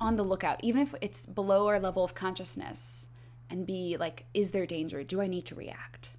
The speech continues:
Um, which then causes us to perceive everyday experiences as dangerous. So there's some really interesting brain scan research. I won't go into it now, but,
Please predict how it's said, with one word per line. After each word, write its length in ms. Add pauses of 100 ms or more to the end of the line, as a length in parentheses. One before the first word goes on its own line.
(840)
Um, 480
which 240
then 400 (480)
causes 420
us 120
to 120
perceive 420 (160)
everyday 760
experiences 640 (100)
as 380
dangerous. 800 (160)
So 360
there's 160
some 140
really 160
interesting 520 (180)
brain 220
scan 280
research. 480
I 100
won't 200
go 140
into 280
it 80
now, 480
but, 240